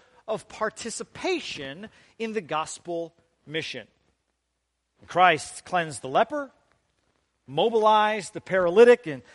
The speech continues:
cast out the demons with a word. Or when he stopped up the hemorrhage, restored the blind man, and raised the dead girl back to life. Well, the disciples were only in a position to observe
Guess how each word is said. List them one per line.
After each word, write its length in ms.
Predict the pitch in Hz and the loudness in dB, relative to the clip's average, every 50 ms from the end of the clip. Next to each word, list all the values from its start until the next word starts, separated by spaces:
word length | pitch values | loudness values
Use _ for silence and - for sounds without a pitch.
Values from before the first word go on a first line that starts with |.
| - - _ | -20 -20 _
cast 380 | - - 233 233 190 - - | 2 2 2 4 2 0 0
out 240 | 220 202 196 185 - - _ | 0 0 0 -2 -4 -12 _
the 80 | - 165 | -12 -10
demons 560 | 127 127 190 233 240 233 233 233 233 196 151 | -6 -2 0 0 0 -2 -4 -8 -8 -10 -6
with 160 | 165 175 131 | -6 -6 -4
a 60 | 160 | -4
word. 360 | 147 165 196 233 302 330 285 233 _ _ _ _ _ _ _ _ _ _ _ _ _ _ _ _ - - | -4 -2 -2 -2 -2 -4 -10 -18 _ _ _ _ _ _ _ _ _ _ _ _ _ _ _ _ -2 0
Or 100 | 240 240 | 2 2
when 120 | 269 277 | 2 2
he 120 | 277 254 - - - | 0 0 -2 -4 -8
stopped 440 | - - - 302 302 294 294 - 294 | -8 -4 0 0 0 0 2 2 0
up 180 | 285 285 - | 0 0 -2
the 80 | 294 240 | -2 0
hemorrhage, 720 | 196 269 330 311 262 214 156 127 - - - - - _ _ _ _ _ _ _ _ - | 2 2 2 2 0 -4 -6 -6 -8 -14 -16 -16 -16 _ _ _ _ _ _ _ _ -12
restored 720 | 151 165 185 - - - 330 320 294 247 202 175 151 - - - - | -8 -6 -6 -6 -4 -2 0 2 4 4 4 2 0 -4 -10 -2 -2
the 80 | 226 175 | 0 2
blind 440 | 196 269 294 302 302 277 240 175 | 2 4 4 4 4 2 0 -4
man, 180 | 156 165 156 156 | -6 -8 -8 -8
and 80 | 170 180 | -2 0
raised 220 | 226 233 - - | 0 0 0 -2
the 140 | 233 202 - - _ 160 | -4 -4 -6 -8 _ 0
dead 260 | 147 285 311 294 220 | 4 4 4 4 2
girl 320 | 247 294 269 185 147 127 - - _ | 0 0 0 0 0 -2 -6 -14 _
back 300 | 151 190 262 269 262 - | 2 4 4 4 4 2
to 120 | - 247 277 | 0 0 4
life. 580 | 311 320 311 226 143 131 - - - - - _ _ _ _ _ _ _ _ - - | 6 8 8 6 6 2 -4 -14 -20 -20 -20 _ _ _ _ _ _ _ _ -10 -4
Well, 100 | - 254 | -4 -2
the 80 | 233 262 | -2 -2
disciples 600 | 254 - - - 320 370 359 370 302 285 220 190 | -2 -2 2 4 4 4 4 4 0 -4 -4 -2
were 140 | 233 262 269 | -2 0 0
only 320 | 269 269 254 262 269 277 | 0 0 -2 -4 -6 -8
in 100 | 262 226 | -6 -6
a 60 | 233 | -6
position 500 | - - 226 196 214 254 - - 220 214 - | -6 -6 -10 -8 -8 -8 -8 -8 -10 -12 -10
to 160 | 220 247 254 | -10 -10 -8
observe 1040 | - 240 190 165 160 156 220 330 381 392 392 370 254 160 127 - - _ - _ _ | -8 -8 -8 -8 -10 -8 -6 -6 -4 -2 -2 -2 -4 -6 -8 -12 -18 _ -20 _ _